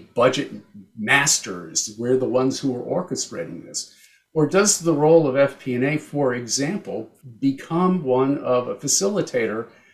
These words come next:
of business planning and budgeting? Make budgeting easier for the budget owner. You know, that's one of the things that you can do with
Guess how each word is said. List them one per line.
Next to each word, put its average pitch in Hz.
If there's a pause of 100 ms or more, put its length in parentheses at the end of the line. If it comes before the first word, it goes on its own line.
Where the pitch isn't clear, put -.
(140)
of 117
business 139
planning 127
and 123
budgeting? 147 (440)
Make 131
budgeting 127
easier 139
for 113
the 127
budget -
owner. - (360)
You 113
know, 113
that's 139
one 160
of 147
the 131
things 123
that -
you 107
can 104
do 131
with 131